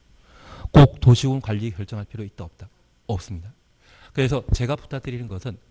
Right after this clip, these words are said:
지금 사회복지들은 기반설이다. 그래서 도시군 관리 결정해야 한다. 이 말이 맞다. 그 패턴 생각하시면 안 됩니다. 사회복지들의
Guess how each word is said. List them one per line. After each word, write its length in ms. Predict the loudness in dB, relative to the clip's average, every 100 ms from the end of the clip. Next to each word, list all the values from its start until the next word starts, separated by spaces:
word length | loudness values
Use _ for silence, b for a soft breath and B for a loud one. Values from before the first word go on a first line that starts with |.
| b b b
지금 320 | -4 0 0
사회복지들은 840 | -2 -4 -4 -4 -12 -10 -8 -8 -10 -18 _ -12
기반설이다. 560 | -8 -6 -8 -10 -12 -16 -20 -20 _ _ _ b b b b b
그래서 340 | 4 4 4 2
도시군 320 | 0 0 -4
관리 260 | -4 -6
결정해야 520 | -6 -8 -8 -10 -8 -8
한다. 200 | -8 -14 _
이 80 | -4
말이 220 | -4 -4
맞다. 300 | -8 -8 -8 -10 -12
그 80 | -8
패턴 340 | -6 -2 -2 b b -6
생각하시면 360 | -4 -2 -4
안 60 | -6
됩니다. 260 | -6 -8 -10 _ _ _ _ -20 B B B B B B B -20 -20 -10
사회복지들의 760 | 4 6 6 2 -4 -4 -4